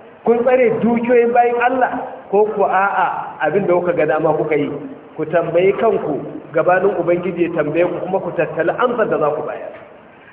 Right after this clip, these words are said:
Dole sai kun amsa. To sannan duk wanda ya zai zo yi mana campaign, mu zaɓuwa ne, ya gaya mana cikin waɗannan abubuwan guda biyar me ya yi. Wanda dalilinsa za mu zaɓe shi.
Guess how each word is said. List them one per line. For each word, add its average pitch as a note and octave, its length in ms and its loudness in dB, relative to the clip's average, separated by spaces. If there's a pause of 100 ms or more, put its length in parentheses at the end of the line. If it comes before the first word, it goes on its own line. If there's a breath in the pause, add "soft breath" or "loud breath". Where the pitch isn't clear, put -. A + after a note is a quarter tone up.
(160)
Dole G#3+ 260 4
sai D#3 100 0
kun D3 160 -2
amsa. C#3 320 -6 (1120)
To C#3 160 -6
sannan D3+ 400 0 (400)
duk G#3+ 220 -2
wanda F3+ 260 2
ya E3+ 160 4
zai F3 220 4
zo F3 80 2 (100)
yi E3 140 -2
mana E3 340 0
campaign, C#3+ 460 -2 (180)
mu C#3+ 80 -2
zaɓuwa E3+ 560 2
ne, D3 240 -2
ya D3 80 -6
gaya F3 180 2
mana E3+ 300 0
cikin F#3 160 -4
waɗannan F3 320 0
abubuwan D#3+ 300 0
guda D3+ 260 0
biyar D3 160 2
me C3+ 80 -2
ya C3 160 -2
yi. C3 80 -6 (1300)
Wanda D#3+ 240 2
dalilinsa E3 580 2
za E3 120 2
mu - 100 -4
zaɓe - 300 -4
shi. - 220 -14